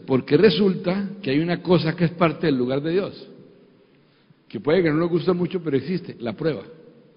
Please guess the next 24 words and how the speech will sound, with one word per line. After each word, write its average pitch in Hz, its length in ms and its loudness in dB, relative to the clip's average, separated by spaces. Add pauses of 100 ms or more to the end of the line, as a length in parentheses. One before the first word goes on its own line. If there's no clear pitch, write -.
(1080)
La 110 120 -4
prueba. 151 380 -10 (1040)
Y 185 140 6
el 170 120 6
profeta 185 460 6
Elías, 190 360 4 (600)
y - 60 -14
con 117 180 -4
esto 127 180 -2
voy 160 140 4
terminando, 147 680 0 (1400)
lo 165 120 4
encon-, 160 340 4
nos 165 160 4
da 175 100 8
un 202 60 6
ejemplo 202 400 10
perfecto. 135 760 -2
En 151 120 -4
el 151 120 0
capítulo 220 560 -2
diecisiete 139 1120 0
de 117 120 -6
Elías, 123 420 -2